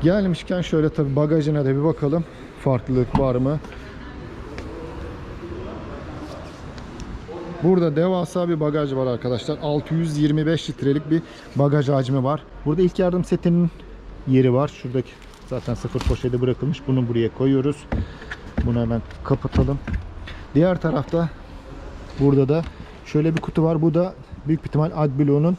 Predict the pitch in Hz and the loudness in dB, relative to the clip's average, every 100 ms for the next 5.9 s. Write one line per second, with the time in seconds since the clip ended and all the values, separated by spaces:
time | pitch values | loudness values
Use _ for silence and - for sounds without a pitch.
0 | - 139 143 131 123 117 117 - 180 139 | 2 0 2 0 -2 -2 -2 0 0 2
1 | 123 110 110 110 - 110 120 147 - - | 2 2 0 -2 -2 -2 0 0 -4 -16
2 | - - - 151 143 151 - - - - | -16 -8 2 4 6 2 -2 -14 -8 -2
3 | 143 - 143 147 139 143 131 127 123 127 | 0 2 0 0 -2 0 2 2 2 0
4 | - 143 151 131 139 127 143 127 120 117 | 0 0 0 0 0 2 2 2 0 0
5 | 127 123 127 143 - 143 139 139 151 | 0 0 -2 -2 2 2 2 0 -2